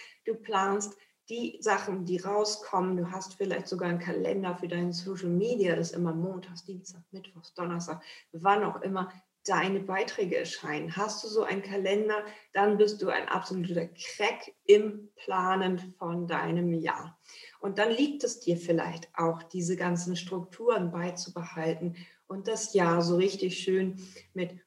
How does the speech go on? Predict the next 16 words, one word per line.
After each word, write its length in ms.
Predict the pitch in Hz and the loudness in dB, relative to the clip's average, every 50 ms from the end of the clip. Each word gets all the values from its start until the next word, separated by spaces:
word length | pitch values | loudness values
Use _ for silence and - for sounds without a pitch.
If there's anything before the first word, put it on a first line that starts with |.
| _ - | _ -12
Rot, 260 | 180 185 170 175 - - | -10 -10 -10 -10 -14 -16
Grün 360 | - - 185 185 180 185 - | -10 -8 -6 -6 -6 -6 -8
und 200 | - 170 165 170 | -8 -8 -6 -4
da 160 | 170 170 165 | -2 -2 -2
ist 120 | - - 185 | -2 -2 -2
mein 240 | 180 175 175 - | 0 0 0 0
Urlaub 380 | 180 185 175 180 180 180 170 - | 0 -2 0 0 0 0 0 0
und 180 | - 175 170 170 | -2 -2 -2 -2
da 80 | 170 | -4
geht's 320 | 165 - 175 170 - - - | -6 -6 -6 -8 -6 -4 -2
wieder 240 | 175 175 170 170 | -2 -2 -2 -2
weiter 320 | 170 165 170 170 170 - - | -2 -2 -2 -2 -2 -2 -4
und 120 | 170 170 | -6 -6
hier 180 | - 185 180 170 | -6 -4 -2 -2
launche 400 | 165 165 160 165 165 165 - - | -2 -2 -2 -4 -4 -6 -6 -8
ich, 280 | - 170 - - - | -8 -8 -10 -10 -16